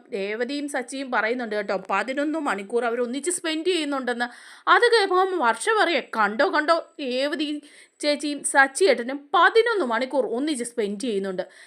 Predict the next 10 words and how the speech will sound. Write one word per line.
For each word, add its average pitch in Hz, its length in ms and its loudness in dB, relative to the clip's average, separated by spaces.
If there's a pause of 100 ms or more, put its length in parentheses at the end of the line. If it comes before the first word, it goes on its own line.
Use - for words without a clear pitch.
(120)
നമ്മളോ 214 640 0
വെറും 302 240 2
രണ്ട് 220 400 -4
മണിക്കൂർ. 208 520 2 (340)
ഇത് 214 200 0
പോരെ 254 400 4
ഒരു 240 160 6
കാരണം?" 269 440 4
എന്ന് 320 140 -2
ചോദിക്കുക. 214 380 0